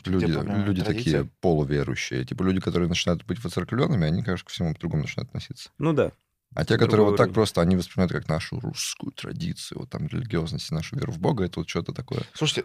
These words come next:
Speaker 1: тради-,
Speaker 2: русское.
Speaker 1: традиция есть традиция. У тебя может быть религиозная традиция, которую ты соблюдаешь, и ты при этом неверующий, здесь все окей. Я не вижу вообще какого-то противоречия.
Speaker 2: Не,
Speaker 1: Ну,
Speaker 2: ну,
Speaker 1: типа,
Speaker 3: Не, да, я не думаю, что
Speaker 1: никто
Speaker 3: здесь
Speaker 1: из
Speaker 3: есть
Speaker 1: нас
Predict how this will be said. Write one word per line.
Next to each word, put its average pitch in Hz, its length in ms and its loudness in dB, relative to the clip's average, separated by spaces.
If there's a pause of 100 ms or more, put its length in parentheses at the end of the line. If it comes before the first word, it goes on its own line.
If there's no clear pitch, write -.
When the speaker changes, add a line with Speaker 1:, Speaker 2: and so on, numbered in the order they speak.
Speaker 1:
тради-, 117 220 -2
Speaker 2:
русское. - 300 -4
Speaker 1:
традиция 123 640 -2
есть 131 380 -2
традиция. 131 420 -6
У - 20 -6
тебя 139 140 2
может 170 240 4
быть 147 120 -2
религиозная 135 680 0
традиция, 131 560 -8
которую 117 300 -12
ты 131 80 -8
соблюдаешь, 131 800 -2
и - 40 -12
ты 127 120 -6
при 139 140 -6
этом 143 180 -4
неверующий, 143 500 -2
здесь 120 240 -6
все 139 160 -4
окей. 123 400 -8
Я 113 60 -10
не 120 100 -6
вижу 131 220 -6
вообще 120 220 -4
какого-то 110 360 -8
противоречия. 110 560 -2
Speaker 2:
Не, 120 60 6
Speaker 1:
Ну, 101 80 6
Speaker 2:
ну, 85 60 6
Speaker 1:
типа, 82 120 4
Speaker 3:
Не, 147 140 4
да, 131 80 6
я 170 100 4
не 170 80 4
думаю, 185 180 2
что 156 100 2
Speaker 1:
никто 147 100 4 (100)
Speaker 3:
здесь 196 60 10
Speaker 1:
из 208 60 8
Speaker 3:
есть 147 100 4
Speaker 1:
нас 156 120 8